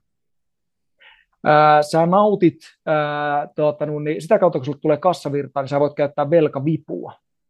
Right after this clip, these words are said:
niin kuin sen osalta. Ja niiden arvot perustuu kuitenkin hyvin pitkälle ihmisten,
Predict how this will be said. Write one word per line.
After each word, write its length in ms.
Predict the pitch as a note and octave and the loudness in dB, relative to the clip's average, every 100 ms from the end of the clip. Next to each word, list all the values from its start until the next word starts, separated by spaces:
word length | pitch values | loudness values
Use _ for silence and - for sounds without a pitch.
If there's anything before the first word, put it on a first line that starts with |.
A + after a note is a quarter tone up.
| E3 | -14
niin 180 | D3+ | -12
kuin 220 | C#3 C#3+ - | -10 -10 -8
sen 200 | D3+ C#3 | -6 -6
osalta. 460 | C#3 C#3 C3+ - _ _ _ _ _ _ _ | -6 -8 -8 -10 _ _ _ _ _ _ _
Ja 60 | D3+ | 2
niiden 220 | D#3+ F3 | 6 6
arvot 440 | G3+ G3 D#3+ C#3+ - | 6 6 4 -2 2
perustuu 500 | F3 D#3 C3+ C#3 C3+ | 4 2 -2 -8 -6
kuitenkin 340 | C#3+ C3 C3 | -6 -6 -2
hyvin 200 | D3+ C#3+ | 0 0
pitkälle 360 | C#3+ C3 C#3 C#3+ | -4 -6 -6 -4
ihmisten, 580 | F3+ D3+ C#3 - C3 | -4 -4 -4 -8 -10